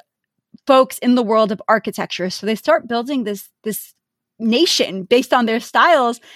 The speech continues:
And then, of course, the rise of Pan-Arabism follows. And you're probably laughing at how high level this is and how vague this is. But what that meant was then there were all these Arab artists who said, "Hey, we love your style, but we have our own." And then from there, this Iraqi art scene emerged.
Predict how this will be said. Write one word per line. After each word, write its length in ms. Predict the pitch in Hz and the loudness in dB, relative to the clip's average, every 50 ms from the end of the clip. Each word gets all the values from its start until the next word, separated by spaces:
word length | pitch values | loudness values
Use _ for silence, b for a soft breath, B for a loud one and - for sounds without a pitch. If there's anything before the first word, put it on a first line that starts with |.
| B B B | B B B
And 140 | 269 269 | 2 2
then, 100 | 262 269 | 4 2
of 120 | 262 - - | 0 -2 -6
course, 340 | - - 285 277 285 - - | -4 0 2 2 2 2 -2
the 120 | - 247 | -2 0
rise 280 | 247 226 220 233 214 - | 2 2 2 2 0 -4
of 140 | 214 202 | -10 -12
Pan-Arabism 800 | - - 233 226 208 - - 269 311 339 330 262 285 233 269 254 | -8 -4 -4 -4 -4 -2 0 2 4 4 2 0 0 -2 -4 -4
follows. 440 | 240 - 247 233 226 226 226 220 202 | -2 2 2 2 4 2 0 -2 -4
And 100 | 220 208 | -4 -4
you're 100 | 226 240 | -6 -4
probably 320 | 226 - 254 233 226 214 190 | -2 -2 -2 -2 -2 -4 -2
laughing 380 | 208 233 240 226 - 226 220 | 0 0 -2 -2 -4 -6 -6
at 100 | - 202 | -6 -6
how 260 | 202 214 202 208 208 b b b b b b | -2 0 0 0 0 b b b b b b
high 200 | b - 277 285 | b 0 2 2
level 280 | 277 269 269 269 262 247 | 4 4 2 2 2 2
this 180 | 220 240 233 - | 0 0 -2 -4
is 100 | 240 208 | -4 -4
and 80 | 233 | -2
how 180 | 226 226 214 208 | -2 0 0 2
vague 260 | 190 254 294 320 269 | 4 2 2 2 0
this 180 | 277 262 - 247 | -4 -6 -4 -4
is. 140 | 233 208 | -6 -4
But 120 | - - - | -4 -4 -2
what 160 | 214 208 - | -2 -2 2
that 200 | 254 277 320 277 | 2 2 2 2
meant 240 | 262 254 247 247 240 | 0 -2 -2 -2 -4
was 180 | 214 214 208 _ b b b b b | -6 -8 -8 _ b b b b b
then 200 | 233 233 240 233 | 2 2 2 2
there 160 | 226 226 226 | 0 0 0
were 100 | 220 - | 0 2
all 160 | 202 214 208 | 2 2 2
these 220 | 208 220 202 - _ _ _ _ _ _ - | 2 0 -4 -6 _ _ _ _ _ _ 2
Arab 260 | 254 320 392 392 254 - | 2 2 2 2 -2 0
artists 360 | - 220 214 208 208 202 - | 2 2 2 2 0 -2 -4
who 60 | - 220 | -8 -6
said, 180 | - 226 208 | -2 -2 -2
"Hey, 200 | 220 233 285 302 | 0 2 2 2
we 140 | 277 269 277 | 2 2 0
love 160 | 277 285 294 | 2 2 2
your 120 | 294 302 254 | 2 0 -2
style, 340 | - - 240 233 285 294 | 0 2 4 4 4 4
but 140 | 294 - - | 4 2 0
we 100 | - 233 | -2 -2
have 240 | 247 240 220 208 185 | 0 2 2 2 2
our 120 | 202 - - | 0 0 0
own." 280 | 233 285 330 330 302 | 2 2 4 4 4
And 120 | 262 240 233 | 2 2 0
then 100 | 226 226 | 0 0
from 240 | - - 220 220 208 | -2 -2 -2 0 2
there, 180 | 226 247 254 | 2 2 2
this 180 | 214 226 - - - | 2 0 -4 -4 0
Iraqi 400 | 208 214 269 - - - 262 - | 2 4 4 4 2 0 0 2
art 180 | 262 233 - | 2 0 0
scene 200 | - - 247 233 | -2 -4 -2 0
emerged. 480 | 214 220 220 220 214 214 208 - - | 0 0 0 0 2 2 0 0 -4